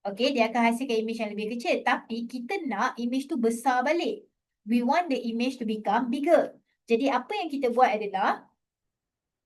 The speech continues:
kanta tadi, kanta objek memang kuasa dia rendah untuk tengok benda jauh, tapi nak besarkan image ni kan, ni kecil, nak jadikan dia image yang besar. Okey, image yang besar balik, kita akan guna kanta mata yang berkuasa tinggi. We use high power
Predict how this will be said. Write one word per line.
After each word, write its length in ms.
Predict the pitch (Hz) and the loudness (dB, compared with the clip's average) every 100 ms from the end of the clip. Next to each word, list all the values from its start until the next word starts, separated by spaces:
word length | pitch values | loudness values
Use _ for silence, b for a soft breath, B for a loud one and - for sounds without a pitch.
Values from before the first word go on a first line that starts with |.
| - | 0
kanta 400 | 262 269 285 427 440 | 2 2 2 2 4
tadi, 480 | 269 254 220 220 277 | 4 2 0 -4 -4
kanta 560 | 285 254 247 262 262 247 | 0 0 2 4 6 4
objek 320 | 247 311 233 | 4 0 2
memang 560 | 254 269 277 320 226 214 | 0 0 0 0 -2 2
kuasa 400 | 240 233 254 247 | 4 4 0 2
dia 160 | 233 | 4
rendah 320 | 233 277 254 | 4 4 2
untuk 80 | 233 | 0
tengok 320 | 226 226 208 | 0 -2 -2
benda 160 | 214 214 | -4 -4
jauh, 320 | 208 208 277 | -2 2 0
tapi 320 | 294 214 320 | 0 -4 -2
nak 240 | 277 233 214 | -2 -2 0
besarkan 720 | 247 247 - 330 320 262 - | 0 0 2 2 2 -4 -2
image 480 | 262 269 311 302 277 | -2 0 -2 -4 -4
ni 240 | 226 269 | -4 -4
kan, 240 | 294 285 285 _ _ | -4 -6 -8 _ _
ni 160 | 247 285 | -8 -2
kecil, 440 | 285 - 277 320 240 | -2 -2 -4 -4 -2
nak 160 | 233 | 0
jadikan 400 | 240 247 277 269 | 0 0 0 -2
dia 120 | 254 214 | -2 -4
image 240 | 240 254 | -4 -2
yang 120 | 233 220 | -4 -4
besar. 520 | 214 208 247 415 - _ _ _ | -4 0 2 0 -4 _ _ _
Okey, 400 | - 208 285 294 240 | -10 -4 -2 -2 -4
image 240 | 254 269 254 | -2 0 0
yang 80 | |
besar 400 | 233 240 240 285 | 2 0 2 2
balik, 400 | 233 226 269 247 | 4 2 0 -4
kita 320 | - 233 247 220 | -6 -4 -2 -2
akan 480 | 220 220 254 320 | -2 -2 -4 -4
guna 400 | 226 220 240 277 | -4 -2 -2 -4
kanta 480 | 277 233 233 240 240 | 0 0 0 0 0
mata 320 | 220 214 240 | 0 -6 -6
yang 240 | 311 233 214 | -4 -4 -2
berkuasa 480 | 220 220 226 214 233 | -2 -2 -2 -4 -6
tinggi. 320 | 226 233 220 | -6 -2 -2
We 160 | 220 | -2
use 160 | 247 277 | -2 -4
high 320 | - 247 240 | -2 -2 0
power 400 | 226 220 254 392 | 0 2 4 2